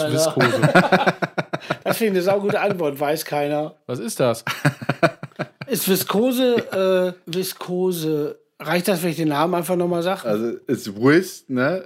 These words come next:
Speaker 3: Whiz,
Speaker 1: Ja.
Speaker 3: also
Speaker 1: Ja.
Speaker 3: mitgehen
Speaker 1: Ja.
Speaker 3: sozusagen,
Speaker 1: Ja.
Speaker 3: ne?
Speaker 1: Kose ist dann die Cousine, eine Kurzform. Ko-, ich bin mit meiner Cousine da. Viskose.
Speaker 3: Ja.
Speaker 2: Alles klar. <laughs> With Kose. With Kose.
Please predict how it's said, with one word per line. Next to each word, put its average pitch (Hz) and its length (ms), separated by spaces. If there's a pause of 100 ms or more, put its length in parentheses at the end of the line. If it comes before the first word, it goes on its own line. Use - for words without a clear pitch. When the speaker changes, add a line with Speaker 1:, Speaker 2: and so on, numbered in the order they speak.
Speaker 3:
Whiz, 165 340
Speaker 1:
Ja. 180 140
Speaker 3:
also 120 280
Speaker 1:
Ja. 107 60
Speaker 3:
mitgehen 151 640
Speaker 1:
Ja. 175 80
Speaker 3:
sozusagen, 170 520
Speaker 1:
Ja. 131 60
Speaker 3:
ne? 156 280 (140)
Speaker 1:
Kose 233 400
ist 208 180
dann 202 140
die 196 80
Cousine, 196 540
eine 185 140
Kurzform. 202 500
Ko-, 185 200 (260)
ich 208 160
bin 214 120
mit 202 80
meiner 196 280
Cousine 180 440
da. 143 180 (100)
Viskose. 190 760 (220)
Speaker 3:
Ja. 120 280 (160)
Speaker 2:
Alles 120 280
klar. 127 400
<laughs> - 40 (400)
With 185 440
Kose. 190 480 (580)
With 135 240
Kose. 156 480